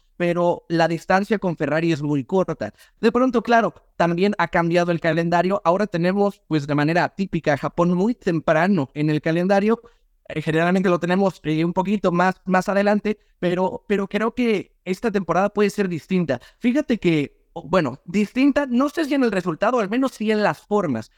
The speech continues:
Estaba viendo que aquellos equipos que hacen históricamente el uno dos en Australia terminan por ser campeones de constructores. Y yo dije, "¿Cómo puede ser eso posible?". Y resulta que si tú te pones a ver en el pasado,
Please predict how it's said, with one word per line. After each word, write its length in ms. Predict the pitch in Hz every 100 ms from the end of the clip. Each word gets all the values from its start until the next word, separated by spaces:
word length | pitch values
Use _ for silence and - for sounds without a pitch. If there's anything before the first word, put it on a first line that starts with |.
| _ _
Estaba 340 | - - 269 285
viendo 560 | 220 202 175 143 - -
que 340 | 180 170 _ _ -
aquellos 500 | 160 - 269 294 -
equipos 540 | 143 175 - 170 - _
que 120 | - 160
hacen 300 | 180 208 160
históricamente 800 | - 196 214 156 156 190 196 165
el 140 | 156 -
uno 320 | - 262 269 175
dos 240 | 196 -
en 160 | - 170
Australia 840 | 135 131 - 160 160 160 170 226 _ _ _ _ _ _
terminan 360 | 151 151 185 202
por 140 | 139
ser 160 | - 160
campeones 420 | 160 127 143 151
de 80 | 135
constructores. 720 | 117 113 113 - 123 104 - _ -
Y 100 | 151
yo 60 |
dije, 340 | 196 190 160 139 _ -
"¿Cómo 240 | 202 208
puede 240 | 190 190
ser 180 | 175 180
eso 200 | 175 -
posible?". 300 | 165 160 202 - _
Y 300 | - 202 -
resulta 420 | 226 214 277 277 320
que 140 | 254
si 80 | 208
tú 100 | 262
te 120 | 294
pones 340 | 254 262 277 202
a 100 | 170
ver 260 | 170 214
en 60 | 202
el 160 | 170
pasado, 500 | 143 156 - 196 185